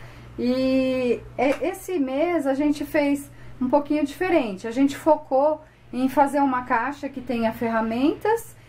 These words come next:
e que tenha também um papel, o papel que a gente já falou dele aqui, que é um papel de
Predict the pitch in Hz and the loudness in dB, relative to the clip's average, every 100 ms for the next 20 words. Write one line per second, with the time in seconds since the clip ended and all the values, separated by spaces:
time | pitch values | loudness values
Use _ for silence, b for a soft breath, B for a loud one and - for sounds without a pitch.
0 | B B 269 285 294 311 311 311 302 330 | B B 0 0 2 0 2 2 2 2
1 | 302 311 330 294 262 269 285 285 294 285 | 2 2 2 2 4 4 4 4 2 0
2 | 262 254 262 277 320 294 269 302 320 285 | -2 -2 -2 0 0 2 2 0 0 -4
3 | 262 254 254 247 269 240 226 226 226 - | -4 -2 -2 0 0 0 2 2 0 0
4 | 269 320 320 B B - 262 277 277 269 | 2 2 2 B B 0 2 2 0 -2
5 | 262 247 247 277 277 254 269 240 277 277 | -4 -4 0 0 2 -2 -2 -6 -6 -4
6 | 262 | -6